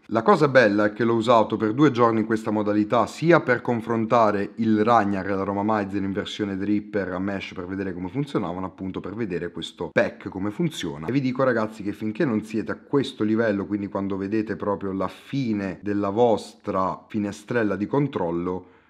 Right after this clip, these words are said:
pesca molto bene, cioè squonca quello che deve. Quando arrivate verso questo livello non sarà una squoncata da zero quattro, dovrete dare una squoncata e mezzo, quasi due, ma stiamo parlando di quando siete alla fine di diciotto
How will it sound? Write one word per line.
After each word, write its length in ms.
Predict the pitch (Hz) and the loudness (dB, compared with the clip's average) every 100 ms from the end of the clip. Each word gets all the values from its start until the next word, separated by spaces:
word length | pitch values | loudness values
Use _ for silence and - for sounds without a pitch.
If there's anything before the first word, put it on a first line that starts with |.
| _ _ | _ _
pesca 320 | 98 - - | -8 -8 -8
molto 320 | 90 123 - 90 | -4 -2 -4 -2
bene, 380 | 117 87 85 | 0 0 -4
cioè 200 | 82 101 | -4 -4
squonca 480 | - - 107 110 113 | -4 -2 0 0 -2
quello 200 | 107 95 | -4 -4
che 120 | 92 | -4
deve. 380 | 98 104 82 78 - - _ | -2 -2 -2 -8 -16 -20 _
Quando 300 | - 160 113 | 4 6 6
arrivate 420 | 107 113 120 110 101 | 2 4 4 4 2
verso 280 | 95 - | -4 -6
questo 220 | 110 113 143 | -8 -2 0
livello 400 | 127 117 117 110 | 2 2 2 0
non 200 | 110 107 | 0 -2
sarà 220 | 117 107 | -2 -2
una 160 | 104 | -2
squoncata 520 | 98 - 104 107 101 98 | -6 -8 -6 -4 -4 -6
da 80 | |
zero 260 | 90 104 107 | -4 -4 -2
quattro, 440 | 107 101 98 113 | 0 -2 -2 -6
dovrete 400 | 104 98 95 92 | -4 -4 -6 -8
dare 260 | 95 95 95 | -6 -4 -4
una 220 | 95 92 | -6 -8
squoncata 580 | 90 - 92 92 90 87 | -10 -10 -10 -8 -8 -8
e 40 | |
mezzo, 380 | 92 95 87 92 | -8 -8 -8 -10
quasi 280 | 90 90 90 | -10 -10 -8
due, 280 | 104 90 78 | -6 -6 -8
ma 180 | 73 78 | -10 -12
stiamo 260 | - 85 | -12 -8
parlando 440 | 95 85 76 78 80 | -8 -8 -10 -12 -12
di 120 | 82 | -12
quando 260 | 82 85 | -12 -10
siete 420 | 87 78 76 78 - _ _ _ _ | -12 -14 -14 -16 -18 _ _ _ _
alla 240 | 104 110 | -2 -2
fine 500 | 107 - 69 73 - _ _ _ | -2 -8 -14 -16 -18 _ _ _
di 160 | - 90 | -18 -16
diciotto 560 | 92 - - _ - | -14 -16 -20 _ -20